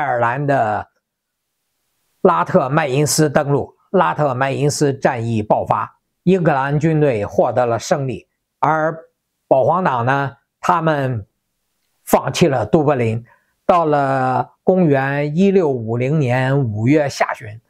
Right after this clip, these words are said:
克伦威尔留下一支英格兰部队继续平定和征服爱尔兰，自己则返回了英格兰，准备领导另一支英格兰的军队入侵苏格兰。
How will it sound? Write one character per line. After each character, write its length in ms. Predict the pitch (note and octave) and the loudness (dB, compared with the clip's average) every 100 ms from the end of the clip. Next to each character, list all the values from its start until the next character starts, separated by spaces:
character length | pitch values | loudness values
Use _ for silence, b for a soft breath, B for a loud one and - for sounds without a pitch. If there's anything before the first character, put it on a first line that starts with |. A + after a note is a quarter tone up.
| _ _ _ | _ _ _
克 120 | - G3 | 0 2
伦 160 | F3+ | 2
威 140 | F#3+ F3+ | 2 2
尔 260 | C#3+ B2+ | 0 0
留 280 | A#2+ D3+ F3+ | 2 2 2
下 220 | - C#3+ | 0 0
一 160 | C#3 D3+ | 2 0
支 180 | D3 C#3+ | 0 0
英 220 | F#3 F#3 | 2 2
格 60 | |
兰 200 | C#3+ C3+ | 0 0
部 140 | C#3+ D3 | -2 -2
队 260 | C#3 A2 | -2 -2
继 260 | G#2 G3+ D3 | -4 -2 -2
续 220 | B2+ D3 | 0 -2
平 340 | A2 - D3+ E3 | -2 -2 2 4
定 240 | D#3+ B2 | 2 0
和 280 | B2+ B2+ B2+ | 0 2 2
征 240 | F3+ E3 | 0 0
服 140 | C#3 C3 | -2 -2
爱 120 | C3+ | 0
尔 200 | A2+ G2 | -2 -4
兰， 260 | G2 G#2+ - _ _ | -4 -6 -14 _ _
自 200 | - G3 | -2 0
己 240 | C3+ C3 A#2 | 2 0 0
则 260 | C3 C#3+ | 0 0
返 320 | C3+ - G#2 E2+ | 0 -2 -2 -2
回 180 | C#3 | -2
了 220 | C#3 C3+ A#2 | 0 0 0
英 260 | C3+ E3+ | 0 2
格 80 | D3+ | 2
兰， 280 | A2+ G#2 G#2+ _ _ | 0 -2 -6 _ _
准 240 | - C#3+ C3 | -2 0 2
备 300 | D#3 D3+ A#2 | 2 2 0
领 400 | A2+ C#3 E3 E3 | 0 0 2 2
导 320 | C3+ A2 G2+ | 4 4 2
另 280 | C3+ G3+ C#3+ | 2 2 0
一 140 | A#2+ | -4
支 360 | G#2+ B2 A#2 A2+ b b b | -4 -2 -2 -4 b b b
英 220 | E3+ E3+ | 2 4
格 80 | D3+ | 2
兰 180 | B2 | 2
的 120 | B2 B2 | 0 0
军 240 | D3 C#3 | 0 2
队 340 | C#3 F#2 F2+ _ | 2 0 -6 _
入 280 | F3 D#3 A2+ | 0 0 0
侵 320 | - C#3 A#2+ | -2 0 -2
苏 260 | - - | -2 0
格 120 | C3+ A2 | 2 2
兰。 240 | E2+ - | -2 -6